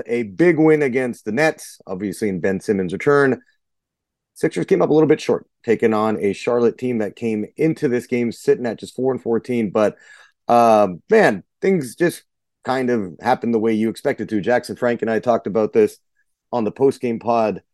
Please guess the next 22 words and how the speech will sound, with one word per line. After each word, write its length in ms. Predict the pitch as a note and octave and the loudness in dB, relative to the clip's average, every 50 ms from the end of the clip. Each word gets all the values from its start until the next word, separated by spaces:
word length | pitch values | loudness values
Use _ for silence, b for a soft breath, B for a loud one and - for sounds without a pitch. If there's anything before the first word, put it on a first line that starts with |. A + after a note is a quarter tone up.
| _ _ _ _ _ | _ _ _ _ _
following 320 | - C3+ B2+ A#2+ A2+ A2+ A2 | -2 0 0 0 0 0 0
the 80 | G2+ | 0
win 220 | A2 G#2 A#2+ B2 A#2+ | 0 0 0 0 -2
over 340 | A#2 - - B2 A#2 G#2 A2 | -2 -2 -2 -4 -2 -2 -2
the 120 | G2+ G#2 | -2 0
Nets, 260 | B2+ D#3+ D3+ - - | 2 2 2 0 -2
that 180 | - C3+ A#2 G2 | -4 -4 -4 -2
when 120 | G2+ A2+ | -2 -2
you're 100 | A2+ A2+ | -2 0
missing 340 | A#2 D3+ F#3 - - E3 D#3 | 0 0 0 0 0 -2 -2
<laughs> 20 | |
Joel 260 | - A#2 D3+ E3 C#3 C3+ | 0 2 4 4 4 4
Embiid, 580 | C#3 C3 A#2 G#2+ C3+ C#3 C3+ C3 B2+ A2+ - _ _ _ _ _ _ | 2 0 -2 -2 0 0 2 2 0 -2 -4 _ _ _ _ _ _
missing 400 | - A#2 D#3+ E3+ D#3 - D3+ B2+ | -4 -2 -2 0 0 -2 -4 -2
James 260 | G#2 C3+ C3 B2+ A#2 | -2 -2 -2 -2 -4
Harden, 300 | A2 B2+ B2+ B2 A#2 A2+ | -4 -2 -2 -2 -2 -2
missing 300 | A2+ C#3 C#3+ - B2 A#2 | -2 -2 -4 -4 -8 -10
Tyrese 440 | G#2 A#2 B2 B2+ A#2+ A2 A2+ A2 - | -8 -6 -4 -4 -2 -2 -4 -4 -4
Maxey, 420 | A#2+ A#2+ A#2 - - A#2 A2 - b b b b b b _ | -4 -4 -4 -4 -2 -2 -2 -2 b b b b b b _
difficult 560 | - G3 - F#3 F3 - E3 D#3+ D3+ A#2+ - | 6 6 6 6 2 4 6 6 6 4 2
to 140 | D3 D3+ B2+ | -2 -4 -4
sustain 840 | - - B2+ A#2 - - - D#3 D#3 D#3 D3 C#3+ C3+ B2 A#2+ A#2+ | -4 -6 -12 -12 -12 0 2 4 4 4 2 0 0 0 -2 -4